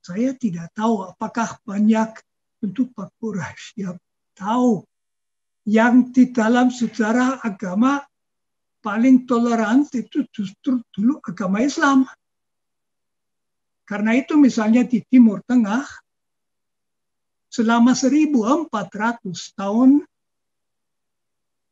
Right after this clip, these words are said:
umat minoritas Kristiani sekitar sepuluh persen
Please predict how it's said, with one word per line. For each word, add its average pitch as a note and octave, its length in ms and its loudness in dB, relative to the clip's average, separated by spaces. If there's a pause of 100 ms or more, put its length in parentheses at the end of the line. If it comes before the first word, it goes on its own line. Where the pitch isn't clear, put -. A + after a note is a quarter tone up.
(100)
umat C4 320 6
minoritas A3+ 800 2
Kristiani A3+ 800 2
sekitar C4 560 -6
sepuluh D#4 400 -4
persen G3 480 -4